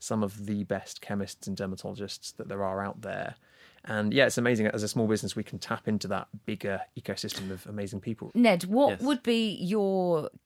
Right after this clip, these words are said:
Speaker 2: one key tip for managing fulfillment? I mean, have you had any big learnings and had to shape the way you manage things like that?
Speaker 3: Yes. Fulfillment is one of our biggest headaches because we have so many variables between our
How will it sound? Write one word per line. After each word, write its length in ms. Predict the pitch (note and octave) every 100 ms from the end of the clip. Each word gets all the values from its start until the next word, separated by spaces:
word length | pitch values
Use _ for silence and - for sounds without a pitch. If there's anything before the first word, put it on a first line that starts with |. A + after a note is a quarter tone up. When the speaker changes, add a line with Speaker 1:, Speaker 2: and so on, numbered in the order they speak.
| -
Speaker 2:
one 460 | F#3+ B3+ A#3+ A#3
key 320 | - - F#3+
tip 400 | E3 - C#3 -
for 380 | - - - D3+
managing 720 | D3+ D#3 D#3+ E3 D3 D3+ C#3+
fulfillment? 760 | B2+ C3+ A#2+ - C3 A2+ D#2 D2
I 40 |
mean, 120 | C3 C3+
have 180 | D3
you 180 | F3+ F#3
had 280 | D#3 D#3+ D3
any 340 | C#3+ C3+ B2+ - - - - -
big 240 | F3 C#3
learnings 920 | D#3+ E3+ E3 D3 C3+ F2+ D#2 G#2 - -
and 240 | B2+ A#2+
had 200 | - C3+
to 100 | -
shape 360 | B2 - D3 -
the 80 | B2
way 140 | B2
you 120 | A#2 A2+
manage 440 | A#2+ B2 B2 -
things 280 | F2 F#2+ -
like 200 | C#2+ -
that? 420 | A1+ A#1+ - - - _
Speaker 3:
Yes. 880 | G2+ G2 G2 G2 G2+ E2 - - - -
Fulfillment 460 | - A2 A#2 G#2 F2+
is 280 | F2+ D#2+ -
one 160 | F2 E2+
of 80 | E2
our 80 |
biggest 280 | D#2+ D#2+ E2+
headaches 500 | E2 E2+ - - - -
because 340 | F#2+ G#2 F2+
we 120 | F#2
have 200 | F#2 G2
so 220 | - G2 F#2+
many 140 | F2+
variables 600 | E2+ F2 D#2+ D#2 D2+ - - -
between 560 | - - F2 D#2+ D#2+ D2+ -
our 180 | D#2+